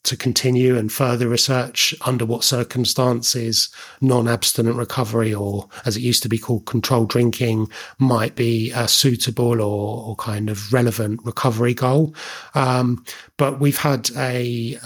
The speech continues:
a couple of years ago, a systematic review and meta-analysis that looked at all of the literature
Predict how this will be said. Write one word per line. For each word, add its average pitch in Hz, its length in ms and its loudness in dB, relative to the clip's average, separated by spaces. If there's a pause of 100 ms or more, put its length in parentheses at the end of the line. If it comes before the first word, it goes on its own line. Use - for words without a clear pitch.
a 120 80 -16
couple - 240 -4
of 123 40 4
years 123 220 4
ago, 123 320 2
a 107 200 -2
systematic - 680 0
review 123 280 0
and 117 100 2
meta-analysis 135 920 2
that 120 180 -4
looked 131 320 -2
at 127 80 -6
all 127 340 2
of 117 180 -4
the 120 180 0
literature 120 800 0